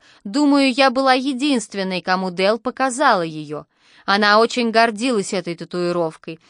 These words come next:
Она говорила, что её сделал особенный человек». «Я не убивал Дел». «Я тебе верю. Мне просто нужно узнать о татуировке».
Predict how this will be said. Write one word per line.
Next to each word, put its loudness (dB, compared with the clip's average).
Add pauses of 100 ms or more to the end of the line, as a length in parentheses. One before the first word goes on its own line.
(140)
Она 2
говорила, 2
что -6
её 0
сделал -2 (160)
особенный -2
человек». -4 (800)
«Я 0
не 2
убивал 0 (120)
Дел». -6 (2000)
«Я 4
тебе -4
верю. -4 (400)
Мне 4
просто 0
нужно 2
узнать -2
о -4
татуировке». -10